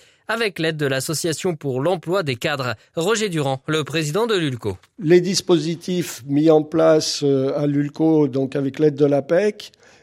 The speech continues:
Speaker 2: et puis, euh, ceux qui sont en place avec l'aide du Conseil régional, euh, visent un public qui est assez particulier, qui est un public de décrocheurs, hein, c'est-à-dire des étudiants qui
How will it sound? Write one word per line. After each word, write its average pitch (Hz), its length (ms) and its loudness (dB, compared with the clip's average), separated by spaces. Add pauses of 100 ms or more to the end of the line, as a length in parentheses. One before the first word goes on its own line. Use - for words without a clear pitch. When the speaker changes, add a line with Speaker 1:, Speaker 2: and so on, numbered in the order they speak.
(120)
Speaker 2:
et 151 140 2
puis, 170 320 0
euh, 151 120 6
ceux 170 280 0
qui 147 260 2
sont 156 160 -2
en 143 140 2
place 151 300 -2
avec 135 200 -4
l'aide 151 160 0
du 131 100 -4
Conseil 135 300 -6
régional, 143 640 -4 (420)
euh, 139 100 2
visent 170 280 2
un 165 80 8
public 175 380 0
qui 147 140 0
est 143 140 8
assez 165 280 2
particulier, 160 600 -4
qui 156 120 -4
est 147 40 2
un 139 100 0
public 147 380 -8
de 131 120 0
décrocheurs, 143 640 -4
hein, 123 80 -12
c'est-à-dire 147 380 -2
des 139 240 -8
étudiants 147 480 -2
qui 135 440 -6